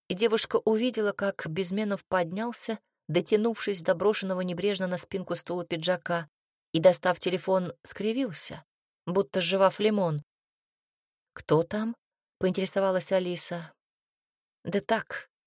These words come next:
произнес хмуро мужчина. Коснувшись его мыслей, она почувствовала сильное раздражение и недовольство, и вместе с тем долю страха, что охватило Игоря. А еще стойкое желание не брать трубку.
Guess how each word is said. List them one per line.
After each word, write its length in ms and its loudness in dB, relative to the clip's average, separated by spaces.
произнес 520 0
хмуро 320 -2
мужчина. 600 -6
Коснувшись 680 -2
его 220 -2
мыслей, 500 -2
она 260 -4
почувствовала 880 -2
сильное 460 -4
раздражение 760 -2
и 160 -4
недовольство, 880 -2
и 120 0
вместе 420 -2
с 100 -6
тем 320 -2
долю 280 2
страха, 580 -6
что 220 -4
охватило 640 -4
Игоря. 480 -8
А 80 -4
еще 360 -2
стойкое 400 -8
желание 400 -4
не 120 -4
брать 500 -4
трубку. 540 -14